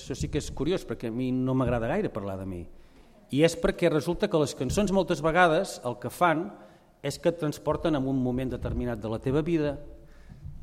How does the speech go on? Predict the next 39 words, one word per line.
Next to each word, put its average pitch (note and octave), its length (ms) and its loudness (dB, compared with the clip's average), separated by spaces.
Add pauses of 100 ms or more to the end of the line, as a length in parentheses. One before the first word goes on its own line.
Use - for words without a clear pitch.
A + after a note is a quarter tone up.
(120)
te B2 140 0
fan B2 240 -2
pensar G#2+ 840 -4
amb G#2 220 -4
el G2+ 80 -14
teu G#2+ 180 0
avi, D3+ 240 4
amb A#2+ 140 0
la A2+ 80 -6
teva G#2+ 260 -4
àvia, B2+ 300 -2 (100)
te G2+ 80 -6 (140)
fan A2+ 180 -4
pensar A2 300 -6 (640)
amb G#2 220 -6
algun G#2+ 260 -4
germà A2+ 400 0
que A2+ 160 -6
tens A2 220 -6
lluny, G3+ 420 6
o C#3 80 2
amb A#2+ 140 0
la A2+ 100 0
mare E3 320 4
quan B2+ 160 0
te B2+ 140 -4
cantava A#2 340 -2
de A2 140 -4
petit, D3+ 480 -2 (560)
o B2 160 2
en C#3 80 4
un C#3+ 100 4
indret, E3+ 640 2
el B2 160 -2
primer B2+ 240 0
petó, E3+ 300 4 (400)
la G#2 100 -6
primera A#2 320 -4
borratxera. C3+ 540 -2